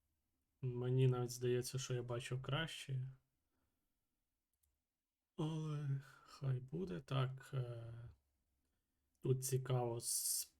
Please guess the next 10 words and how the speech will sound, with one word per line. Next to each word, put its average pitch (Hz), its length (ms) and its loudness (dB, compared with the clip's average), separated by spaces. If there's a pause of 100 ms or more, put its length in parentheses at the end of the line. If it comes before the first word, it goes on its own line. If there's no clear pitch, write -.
бачимо, 127 360 0
спонсори 165 600 -2
в 156 40 0
нас 151 280 -2 (300)
під, - 280 -4 (880)
підканали 135 800 6
на 127 500 2 (1120)
більше 127 380 0
ніж 123 280 0
мільйон. 123 500 2